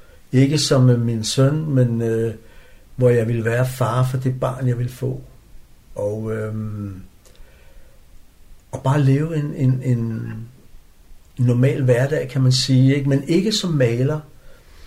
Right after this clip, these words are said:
øh, igen på den måde, men, men jeg har været en gammel, gammel drøm om at komme ind på Danmarks Designskole. Så det var sådan nogle planer, jeg lå og lavede, øhm,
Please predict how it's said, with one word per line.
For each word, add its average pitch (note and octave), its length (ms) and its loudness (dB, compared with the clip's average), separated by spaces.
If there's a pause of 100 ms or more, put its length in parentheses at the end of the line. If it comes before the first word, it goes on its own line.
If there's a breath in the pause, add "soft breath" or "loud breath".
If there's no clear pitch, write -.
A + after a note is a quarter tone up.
(260 soft breath)
øh, B2+ 300 4
igen C#3 400 2
på D3+ 100 -4
den D3 220 0
måde, C#3 260 6
men, C#3 280 2
men C3 400 4
jeg C3+ 160 4
har C3+ 180 4
været C#3+ 220 -2
en C#3 120 0
gammel, C3 320 0
gammel C3+ 280 0
drøm C3 300 -4
om C3+ 200 -2
at A#2+ 280 0
komme B2+ 200 0
ind C3+ 100 -6
på - 80 -10
Danmarks B2+ 340 -2
Designskole. C3+ 800 -2 (240 loud breath)
Så - 140 -6
det E3+ 140 2
var E3+ 60 0
sådan F3 200 0
nogle D#3+ 120 -6
planer, E3 340 0
jeg C#3+ 200 0
lå C#3+ 120 2
og D#3 160 0
lavede, C3 840 4
øhm, A2+ 320 -4